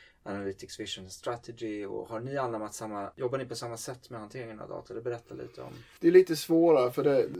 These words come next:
Speaker 2: jag, jag skulle tänka mig att det sättet som du beskrev hade nog fungerat bra i en, i en B two C-miljö där dina datamängder handlar om en slutkund som köper någonting och du vill få göra analyser om segment, om de kunderna eller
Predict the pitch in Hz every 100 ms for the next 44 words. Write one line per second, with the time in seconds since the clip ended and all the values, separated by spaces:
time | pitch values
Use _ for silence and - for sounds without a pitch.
0 | 104 139 120 - 143 143 143 147 131 -
1 | - - 143 139 - 147 139 131 123 120
2 | 147 127 131 127 117 127 117 113 - 131
3 | 127 - 117 127 120 120 120 110 - 117
4 | 101 95 - 113 110 104 110 110 104 110
5 | 107 110 - 117 110 107 104 113 123 120
6 | - - 123 113 110 107 95 120 117 110
7 | 113 113 117 107 104 107 107 113 110 104
8 | 104 104 113 110 - 110 104 110 107 -
9 | 101 - 131 101 101 107 90 95 101 101
10 | 92 - - 87 - - - 123 113 104
11 | 107 113 110 98 - 113 107 101 104 _
12 | _ - 98 104 107 104 98 - 107 104
13 | 98 95 - 107 107 98 95 95 95 98
14 | 95 95 92 92 90